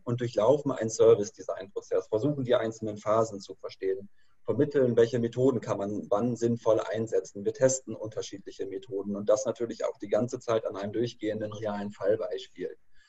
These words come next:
Ich glaube, das ist wirklich so ganz cool, wenn man mal sagen will, ich will einfach mal von Anfang bis Ende verstehen, was macht Service Design eigentlich aus und wie funktioniert's? Dann ist das schon echt irgendwie ein cooles Format. Ähm, und ansonsten, wie gesagt, wirklich einfach mal,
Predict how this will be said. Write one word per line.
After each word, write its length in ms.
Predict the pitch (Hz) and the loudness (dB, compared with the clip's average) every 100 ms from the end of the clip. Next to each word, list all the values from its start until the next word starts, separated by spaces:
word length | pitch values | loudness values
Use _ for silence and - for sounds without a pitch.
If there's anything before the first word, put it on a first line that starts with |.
| _ - | _ -10
Ich 60 | - | 6
glaube, 240 | 104 127 | 8 10
das 160 | 123 131 | 8 6
ist 120 | 123 | 0
wirklich 300 | 131 127 117 | 0 0 -2
so 100 | 120 | 0
ganz 220 | 110 107 - | 0 0 0
cool, 120 | 143 | 4
wenn 120 | 131 | 4
man 120 | 117 113 | 4 2
mal 120 | 110 | 2
sagen 400 | 113 113 117 110 | 4 4 2 4
will, 320 | 113 113 - _ _ | 6 6 2 _ _
ich 280 | - - 123 | -20 -16 -6
will 100 | - | -2
einfach 260 | - 127 123 | 0 0 0
mal 140 | 113 | 0
von 180 | - - | -2 -4
Anfang 340 | 110 123 127 | -4 -4 -4
bis 140 | 123 - | -6 -2
Ende 300 | - 117 113 | 0 2 0
verstehen, 600 | 104 101 - 113 123 110 | -2 -8 -2 2 2 2
was 220 | 113 - | 0 0
macht 180 | 107 - | -4 -4
Service 440 | - 101 107 101 | 0 0 0 -6
Design 420 | 101 98 92 98 | -6 -4 -2 -4
eigentlich 400 | 95 98 98 98 - | -6 -8 -8 -8 2
aus 240 | 107 110 | 2 2
und 220 | 104 104 | -2 -10
wie 80 | 98 | -12
funktioniert's? 840 | - 92 - 98 98 101 90 - _ _ _ | -14 -14 -14 -12 -4 -2 -2 -4 _ _ _
Dann 140 | - 110 | -2 0
ist 120 | 113 | 2
das 120 | 110 | 0
schon 180 | - 110 | 2 0
echt 160 | 110 - | 0 -2
irgendwie 240 | 110 110 | -8 -6
ein 80 | 104 | -6
cooles 340 | 120 147 160 | -2 -2 -2
Format. 520 | - 143 143 143 147 - - - _ | 0 0 2 2 2 -2 -20 -20 _
Ähm, 260 | - 113 113 | 2 2 2
und 140 | 110 | 0
ansonsten, 520 | - 107 113 110 - 104 | 2 4 4 4 -4 -8
wie 120 | 107 | -4
gesagt, 400 | 104 104 104 - | 2 2 0 0
wirklich 400 | 110 117 110 - | 0 0 -4 -4
einfach 440 | 98 101 104 - | -6 -2 -4 -4
mal, 400 | 98 95 95 101 | -10 -8 -4 -4